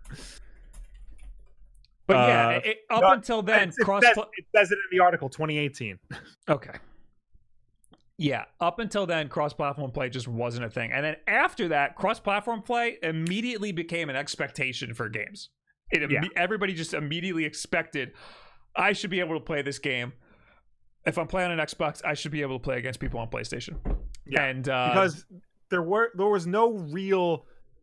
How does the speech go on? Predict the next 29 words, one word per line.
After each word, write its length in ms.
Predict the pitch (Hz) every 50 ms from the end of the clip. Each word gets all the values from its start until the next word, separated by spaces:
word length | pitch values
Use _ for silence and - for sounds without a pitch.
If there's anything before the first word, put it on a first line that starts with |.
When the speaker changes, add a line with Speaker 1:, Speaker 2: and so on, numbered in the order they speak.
| _ _ _ _ _ _ _ _ _ _ -
Speaker 2:
technical 460 | - 202 190 170 190 175 180 185 160
reason 320 | 147 165 170 156 147 160
why 140 | 147 147 143
they 100 | 135 135
couldn't. 400 | 127 - - 175 170 151 139 135
It 80 | 139 147
was 220 | 139 151 147 131 120
just 500 | - 160 151 147 127 - - - - - _ _ _ _ _ _
the 140 | - 143 147
platformers, 840 | 135 - - 160 156 143 - - 151 147 143 139 139 143 147 - -
the 60 | - 131
platform 360 | - 160 147 135 - 151 127
holder 220 | 135 147 131 127
said 180 | 120 - 139 131
yes 240 | 127 131 120 - -
or 60 | 127
no. 240 | 123 113 107 92 - _ _ _ _ _ _ _ _ _ _ _ -
And 200 | 156 139 135 131
Speaker 1:
Correct. 160 | 131 110 95
Speaker 2:
we 80 | 165 147
saw 220 | - 180 175 151
Microsoft 520 | 147 165 202 208 190 - - 208 175 165 -
saying 300 | - 175 160 156 147 143
yes, 560 | 135 135 185 226 220 196 175 - - - - -
and 260 | 135 135 135 131 127 - _ - - - _ - -
shockingly, 1040 | - - - - - 175 180 208 214 - 220 202 175 156 156 160 156 151 151 147 - _ _ _ _ _ _ -
Nintendo 1000 | 135 147 156 151 147 - - - 170 214 240 196 160 135 123 113 110 113 120 127 _ _ _ _ _ _ -
saying 400 | - - 175 160 156 151 143 143
yes 280 | 143 135 131 127 -